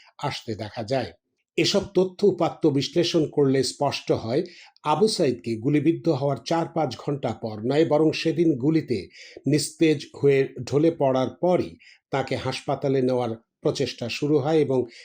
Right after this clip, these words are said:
বেলা তিনটের দিকে রিকশা করে তাকে হাসপাতালে নেওয়া হয়। আবু সাইদের মৃত্যুর দুই মাস আট দিন পর আবু সাইদের ময়নাতদন্ত প্রতিবেদনে বলা হয়েছে, সাইদের মুখ থেকে উরু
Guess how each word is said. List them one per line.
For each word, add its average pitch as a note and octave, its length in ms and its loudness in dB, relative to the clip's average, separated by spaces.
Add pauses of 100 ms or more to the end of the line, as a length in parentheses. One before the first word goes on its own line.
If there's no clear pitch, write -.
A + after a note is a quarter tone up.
(140)
বেলা D3 320 2
তিনটের G#3+ 380 -2
দিকে A2+ 260 -4
রিকশা C#3 360 -4
করে B2 240 -2
তাকে A#2+ 360 -6 (400)
হাসপাতালে A2+ 540 -6
নেওয়া G#2+ 340 -6
হয়। G#2+ 220 -4 (540)
আবু E3 260 2
সাইদের D#3 520 4
মৃত্যুর C#3+ 500 2
দুই D3+ 220 4
মাস C#3+ 220 2 (140)
আট D3 240 0
দিন C3 240 0
পর A#2+ 160 -2 (140)
আবু D3 220 2
সাইদের C#3 440 0
ময়নাতদন্ত C3 760 0
প্রতিবেদনে A2 680 -4
বলা A2+ 260 -4
হয়েছে, C#3+ 400 2 (420)
সাইদের E3 480 4 (140)
মুখ D#3+ 200 2 (120)
থেকে E3+ 260 0 (220)
উরু F3 200 2